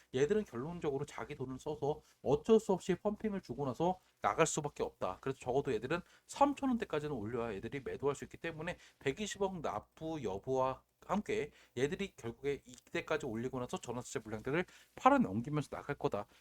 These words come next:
우리는 반드시 이때 욕심부리지 말고 나가야 되기 때문에 최대한 여러분들은 이때 집중해서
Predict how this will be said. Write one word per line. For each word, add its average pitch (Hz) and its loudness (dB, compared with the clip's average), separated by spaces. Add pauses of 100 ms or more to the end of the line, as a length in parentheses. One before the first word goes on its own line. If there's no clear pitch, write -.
우리는 196 4
반드시 131 -4
이때 113 -8
욕심부리지 127 -8
말고 135 0 (240)
나가야 113 4
되기 123 -4
때문에 165 2
최대한 214 0
여러분들은 123 -2
이때 - -16
집중해서 139 2